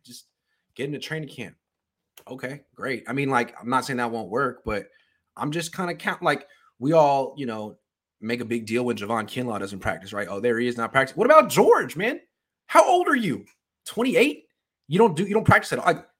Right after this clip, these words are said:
Bosa's out there. Bosa can't, he didn't practice, but he went through drills. He suited up. Like, what?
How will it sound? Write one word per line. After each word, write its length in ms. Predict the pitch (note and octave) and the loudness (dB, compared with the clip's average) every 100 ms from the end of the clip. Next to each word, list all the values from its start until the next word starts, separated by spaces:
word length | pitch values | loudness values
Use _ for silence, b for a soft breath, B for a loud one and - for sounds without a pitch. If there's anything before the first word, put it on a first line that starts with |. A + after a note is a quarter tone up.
| - | -2
Bosa's 300 | - G#3 C4 | -2 -2 -4
out 140 | C3 | -4
there. 260 | B2 G#3 - _ _ _ | -4 -4 -8 _ _ _
Bosa 240 | - A#3+ B3+ | 0 0 2
can't, 220 | A3 G3 | 2 2
he 100 | A#3 | 2
didn't 180 | D4 G3 | 0 0
practice, 460 | - A3 C4 A#3+ | 6 6 6 -4
but 120 | A#3 G3 | -2 -2
he 60 | |
went 160 | A#3 A3+ | 0 -2
through 140 | A3+ | -2
drills. 420 | E3+ C3+ A#3+ B3+ B3+ | -4 0 2 0 -4
He 80 | |
suited 340 | A#3 B3+ B3+ A#3+ | -6 -4 -2 0
up. 240 | C4 - | 0 0
Like, 140 | A#3+ A#3+ | -4 -4
what? 340 | F3 D#4 - | 2 2 0